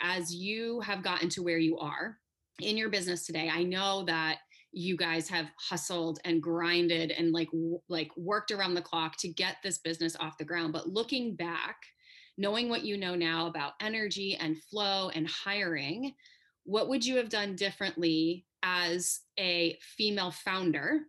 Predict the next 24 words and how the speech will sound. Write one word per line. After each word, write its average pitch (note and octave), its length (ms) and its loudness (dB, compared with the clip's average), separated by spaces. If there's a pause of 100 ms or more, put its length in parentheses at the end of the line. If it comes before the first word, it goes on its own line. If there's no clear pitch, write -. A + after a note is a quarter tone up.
right? F3 260 0
Because F#3 320 -4
these G3+ 220 -2
women F#3 340 0
wanna E3 200 2
be D#3+ 140 4
female D#3 320 2
founders. D#3 400 -2
They E3+ 100 0
wanna F#3+ 240 -4
think, F3 340 -2
like, D#3 380 -4 (420)
having F#3+ 360 0
a E3+ 60 2
founder's D#3+ 440 0
mindset. D#3+ 500 0
What F#3 280 0
would A#3 120 0
you A3+ 140 -2
have G3+ 140 -4
done F3 480 0 (340)
differently, A#3+ 580 4
or G3 160 2
what F3+ 260 2